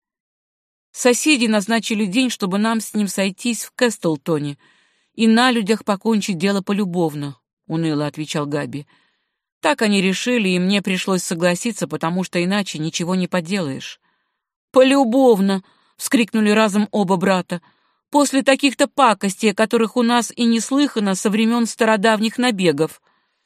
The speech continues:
"Да, братцы, уже и моя кровь кипела от этого. Да вот, увидел Грейс Армстронг, от сердца-то и отлегло". "А как же с урожаем, Габи?"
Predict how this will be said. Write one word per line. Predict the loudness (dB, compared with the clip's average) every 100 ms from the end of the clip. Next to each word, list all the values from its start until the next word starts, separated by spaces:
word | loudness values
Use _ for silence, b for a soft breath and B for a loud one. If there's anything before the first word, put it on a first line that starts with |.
| _ _ _ _ _ _ _ _ _ -4
"Да, | 2 4 6 6 4
братцы, | 4 4 2 -2 -8 -8 -12 _ _ _ _ _ _ _
уже | -2 2 4
и | 4
моя | 4 4 2
кровь | 2 0 2
кипела | -4 0 2 2 2
от | 2
этого. | 0 0 0 -2 -4 -10 _ _ _
Да | -6 -2 0
вот, | 0 0 -6 -16 _ _ _ _ _
увидел | 2 4 4 2
Грейс | 0 0 0 -4
Армстронг, | 0 2 0 -2 -4 -4 -4 _ _ _
от | -4 -4
сердца-то | 0 0 0 -8 -4 -4
и | -2 0
отлегло". | 0 0 -4 -2 -2 -2 -6 _ _ _ _ _ _ _ _ _ _ _ _ _ -4
"А |
как | -2 -2 -2
же | -2
с | 0
урожаем, | 0 2 0 0 0
Габи?" | 0 0 0 -6